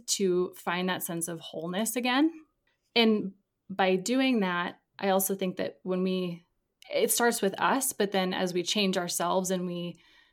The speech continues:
find that fullness within ourselves, that then ripples out into the world. And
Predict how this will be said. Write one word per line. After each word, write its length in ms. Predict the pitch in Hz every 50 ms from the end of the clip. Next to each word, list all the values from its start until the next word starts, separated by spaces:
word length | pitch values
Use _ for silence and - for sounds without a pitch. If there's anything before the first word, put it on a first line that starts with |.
| _ _ _ _ _ _ _ _ _ _
find 360 | - - 208 202 196 196 196
that 180 | 196 190 190
fullness 480 | - - 180 180 175 180 180 180 - -
within 240 | 190 185 - 180 170
ourselves, 720 | 175 170 - - - 165 170 185 202 208 196 - - - _ _ _ _ -
that 400 | 170 170 175 185 180 185 - - - -
then 600 | - 196 165 170 175 170 170 170 165 165 160 165 - -
ripples 440 | 175 190 190 190 185 175 170 165 - -
out 240 | 165 160 - -
into 160 | 175 165 - 180
the 120 | 175 175
world. 460 | 170 175 175 175 - - - 180 196 202 - - -
And 260 | 190 175 180 180 -